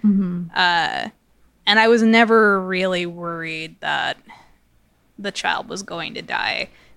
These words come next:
Speaker 2: So
Speaker 1: Yeah.
Speaker 2: it, it's like, it's not going to do that because Villanelle has to be cute
Speaker 1: Yeah.
Speaker 2: in some way.
Speaker 1: And
Speaker 2: Like, all of
Speaker 1: pretty,
Speaker 2: this,
Speaker 1: very
Speaker 2: yeah.
Speaker 1: pretty, yeah.
Speaker 2: Yeah.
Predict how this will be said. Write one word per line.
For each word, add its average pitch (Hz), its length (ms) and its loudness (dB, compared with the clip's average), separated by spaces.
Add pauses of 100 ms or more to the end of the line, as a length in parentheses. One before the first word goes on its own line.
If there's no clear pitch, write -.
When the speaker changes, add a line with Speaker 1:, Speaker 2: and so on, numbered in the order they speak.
Speaker 2:
So 208 160 4
Speaker 1:
Yeah. 220 100 4
Speaker 2:
it, 196 120 -6
it's 214 180 -2
like, 208 180 0
it's 214 140 -4
not 202 220 -2
going 196 240 -4
to 196 40 -4
do 240 200 -2
that 165 340 0
because 180 680 -8
Villanelle 180 1160 -4
has 170 280 -4
to 185 100 -12
be 165 600 -10 (960)
cute 262 360 0 (420)
Speaker 1:
Yeah. 226 240 4
Speaker 2:
in 220 100 4
some 190 240 0
way. 165 240 -4 (260)
Speaker 1:
And 285 80 6
Speaker 2:
Like, 311 120 4
all 403 80 6
of 440 80 6
Speaker 1:
pretty, 233 140 6
Speaker 2:
this, 185 160 2
Speaker 1:
very - 100 -4
Speaker 2:
yeah. 170 260 4
Speaker 1:
pretty, 202 480 0
yeah. 196 100 0
Speaker 2:
Yeah. 165 260 0